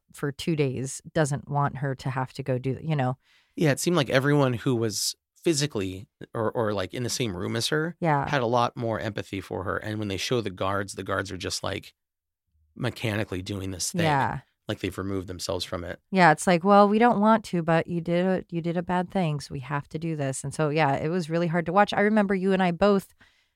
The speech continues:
Speaker 1: I think it was, like, later that night or the next morning, we were both like, "Oh, we feel weird." <laughs> Like, we feel kinda gross and weird. And then we're like, "Oh, that movie." Like, it really had an effect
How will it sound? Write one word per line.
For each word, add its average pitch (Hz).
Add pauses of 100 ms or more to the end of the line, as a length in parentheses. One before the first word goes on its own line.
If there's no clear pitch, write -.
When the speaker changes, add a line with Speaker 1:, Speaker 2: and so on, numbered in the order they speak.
(400)
Speaker 1:
I 175
think 214
it 214
was, 175
like, 156
later 180
that 180
night 175
or 170
the 156
next 151
morning, 165
we 143
were 143
both 147
like, 151
"Oh, 196
we 208
feel 254
weird." 156
<laughs> 185
Like, 180 (460)
we 208
feel 214
kinda 208 (380)
gross 180
and 151
weird. 165
And 175
then 175
we're 170
like, 160
"Oh, 185
that 156
movie." 156 (260)
Like, 190
it 208
really 294
had 180
an 175
effect -